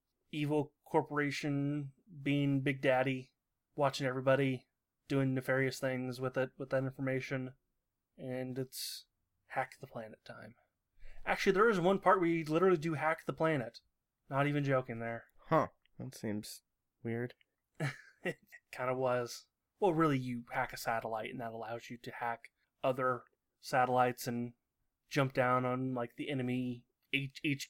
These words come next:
Speaker 1: Qs on other countries and hack them. Um, but Watch Dogs two was mu-, much better than the first, first one, like I said. Uh,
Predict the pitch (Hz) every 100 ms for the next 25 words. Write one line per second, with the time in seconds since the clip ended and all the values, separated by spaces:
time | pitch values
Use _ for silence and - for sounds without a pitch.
0 | - 143 135 131 127 127 139 135 _ _
1 | - 143 135 135 127 127 127 123 127 _
2 | _ - 127 127 120 120 120 _ _ _
3 | _ _ _ _ _ _ 156 127 127 131
4 | 131 _ _ _ _ _ - - - _
5 | - 160 160 147 - 139 131 135 135 123
6 | - 117 117 117 - 127 - 151 - -
7 | 151 - - - - - - - _ _
8 | _ _ _ _ _ 147 143 147 147